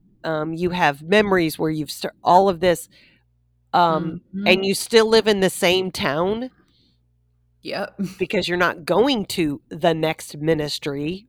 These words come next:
Speaker 1: right away. Um, and so you lose, you lose your church family, and you lose your, like, some of your closest friends, uh,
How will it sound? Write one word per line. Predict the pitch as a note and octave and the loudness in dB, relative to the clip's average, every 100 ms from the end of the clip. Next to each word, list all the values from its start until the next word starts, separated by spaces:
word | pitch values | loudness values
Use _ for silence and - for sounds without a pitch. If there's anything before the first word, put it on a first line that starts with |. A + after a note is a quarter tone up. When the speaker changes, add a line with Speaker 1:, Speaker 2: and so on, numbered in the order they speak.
| E3 | -4
Speaker 1:
right | E3 D#3 | 0 0
away. | D3+ C#3+ C#3 C3+ D3+ F#3+ _ - - - _ _ | -2 -4 -4 -4 -6 -10 _ -20 -20 -20 _ _
Um, | - D#3+ D3+ D3 D3 D3+ _ _ _ _ _ _ _ | -2 0 0 -2 -6 -10 _ _ _ _ _ _ _
and | E3 E3 D#3 | 2 2 2
so | - F#3 | 0 0
you | E3+ F3 | 0 -2
lose, | E3+ F#3 G3 F#3 - F3+ _ | 2 4 4 0 -4 -14 _
you | - F#3 F#3 | -12 -8 -4
lose | F#3 A3 G3 | 0 0 2
your | F3+ D3+ | -2 -2
church | - F#3+ G3 - | 2 2 2 -2
family, | - F#3 G3 G#3 A#3 B3 _ - | 0 0 0 0 -2 -4 _ -4
and | F3+ E3+ | -2 -2
you | F3+ | -4
lose | F3 F#3+ F#3+ F3+ - - - _ _ _ | 0 0 0 -2 -6 -10 -14 _ _ _
your, | - E3+ D#3+ _ _ - | -4 -2 -2 _ _ -8
like, | F3+ D3 | -2 -2
some | - F#3+ F#3 | -2 -4 -2
of | |
your | E3+ | -4
closest | D3+ - G#3 - D3+ | -6 0 0 0 -10
friends, | - B3 C3+ C#3 D3 - _ _ _ _ _ _ _ _ _ _ _ _ _ _ _ | -2 0 0 -4 -12 -18 _ _ _ _ _ _ _ _ _ _ _ _ _ _ _
uh, | D3+ C#3+ C3+ C3 | -6 -4 -6 -8